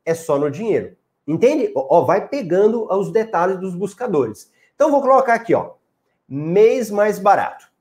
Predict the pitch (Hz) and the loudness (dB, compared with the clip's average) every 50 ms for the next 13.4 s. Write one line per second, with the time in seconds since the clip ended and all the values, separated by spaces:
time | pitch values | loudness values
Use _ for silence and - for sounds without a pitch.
0 | _ _ _ _ _ _ _ _ - 247 262 302 254 262 294 285 240 240 226 220 | _ _ _ _ _ _ _ _ -8 -6 -4 -4 -4 -4 -4 0 2 2 2 4
1 | 233 254 247 233 - 240 247 247 - 170 - - - 262 285 254 190 - - - | 2 2 2 2 2 2 2 2 0 -6 -8 -4 -2 2 4 4 4 4 2 -4
2 | - - 190 190 180 180 180 180 170 170 170 143 120 107 110 123 175 185 185 180 | -4 0 0 0 2 2 0 0 0 0 0 -2 -2 -2 0 4 6 6 6 4
3 | 139 123 123 160 151 123 123 131 139 139 135 - - - 110 - - - _ _ | 0 -4 -4 -2 0 0 0 0 0 -2 -4 -4 -8 -14 -20 -20 -20 -20 _ _
4 | _ _ _ _ - - 262 269 269 269 - 247 226 190 202 202 202 196 170 131 | _ _ _ _ -4 -2 -2 -2 -2 -4 -6 -4 0 4 4 4 4 4 2 0
5 | 123 131 151 160 151 135 - - - _ _ _ _ _ - - 202 226 220 208 | 2 2 2 2 0 -2 -4 -6 -16 _ _ _ _ _ 2 2 2 4 4 2
6 | 220 214 - 196 196 190 190 - 202 190 185 175 180 175 180 180 185 190 185 185 | 0 0 2 2 0 0 0 -2 0 0 0 2 2 2 2 2 4 2 2 0
7 | - 139 143 175 185 180 180 139 143 151 147 151 - - - 107 120 156 165 156 | 0 0 2 2 2 2 0 -4 -4 -4 -6 -6 -12 -8 -4 -2 0 2 2 0
8 | 143 127 - - 110 104 113 143 175 180 175 - - _ _ - 113 131 156 139 | 0 -4 -6 -12 -8 -2 0 0 0 0 -2 -12 -20 _ _ -12 -8 -8 -6 -6
9 | 110 - - - _ _ _ _ - - 202 214 185 156 117 - - - - _ | -6 -8 -10 -14 _ _ _ _ 2 4 4 6 6 4 2 0 -4 -12 -20 _
10 | _ _ _ _ _ _ _ _ _ _ _ _ - - - - - 269 294 262 | _ _ _ _ _ _ _ _ _ _ _ _ -18 -16 -8 0 0 0 2 0
11 | - - 262 254 254 262 254 240 247 240 254 226 - - - - 208 196 156 127 | -2 -2 -2 -2 0 0 0 0 0 -2 -2 -4 -6 -8 -4 -2 0 0 0 -2
12 | 113 - - _ - 156 170 180 185 185 175 175 - 180 170 180 170 160 151 147 | -4 -6 -10 _ -6 0 2 2 4 2 0 2 0 0 2 2 0 0 2 2
13 | 147 139 120 - 120 104 95 - | 0 0 -2 -2 -6 -6 -6 -8